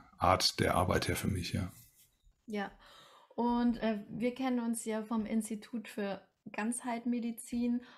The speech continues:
Speaker 2: und da habe ich schon deine ganzen Vorträge, ähm, ja,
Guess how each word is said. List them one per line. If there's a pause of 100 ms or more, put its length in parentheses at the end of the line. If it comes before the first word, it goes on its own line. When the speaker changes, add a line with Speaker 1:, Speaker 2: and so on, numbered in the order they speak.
(140)
Speaker 2:
und
da
habe
ich
schon
deine (240)
ganzen
Vorträge, (400)
ähm,
ja,